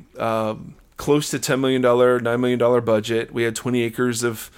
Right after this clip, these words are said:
of land and all sorts of stuff. And, and hallelujah, those are great resources. Um, but the podcast thing has been the flipping of that script entirely. So,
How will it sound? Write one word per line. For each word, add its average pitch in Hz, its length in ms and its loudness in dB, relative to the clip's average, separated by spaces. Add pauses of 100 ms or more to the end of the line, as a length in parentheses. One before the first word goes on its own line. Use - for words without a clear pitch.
(280)
of 131 160 -6
land 110 320 0
and 117 80 -2
all 143 80 2
sorts 294 280 -4
of 147 60 -4
stuff. - 360 -8
And, 151 180 -4
and 156 340 -6
hallelujah, 180 840 -2 (340)
those 170 160 -2
are 165 60 4
great 143 300 2
resources. 113 800 -8 (600)
Um, 143 540 0
but 143 360 -2
the 120 280 -6
podcast 175 760 -2
thing 117 680 -6 (360)
has 147 300 -2
been 139 380 0
the 127 100 2
flipping 151 500 0
of 101 140 -4
that 101 400 -4
script - 340 -2
entirely. 127 640 -2
So, 135 420 2